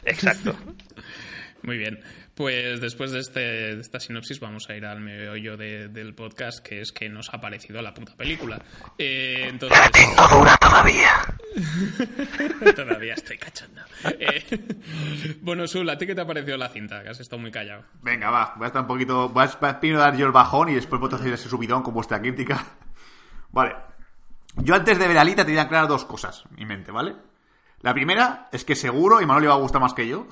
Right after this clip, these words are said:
Speaker 3: <laughs> Eso tenía claro. Sí o sí. Que más o menos no se ha cumplido, entre comillas, porque más o menos creo que estamos igualados a nivel de opinión.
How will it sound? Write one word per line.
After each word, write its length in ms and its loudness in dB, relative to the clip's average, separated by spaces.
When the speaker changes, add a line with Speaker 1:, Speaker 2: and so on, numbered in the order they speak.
Speaker 3:
<laughs> 220 -20
Eso 280 2
tenía 340 -2
claro. 380 -2
Sí 220 -10
o 100 -2
sí. 240 -8
Que 100 0
más 180 6
o 100 6
menos 600 4
no 260 4
se 180 2
ha 140 2
cumplido, 640 0
entre 220 -2
comillas, 360 -2
porque 260 -6
más 120 -2
o 40 -2
menos 80 -2
creo 100 -2
que 40 -6
estamos 220 -2
igualados 460 4
a 40 -2
nivel 180 -4
de 60 -2
opinión. 500 -8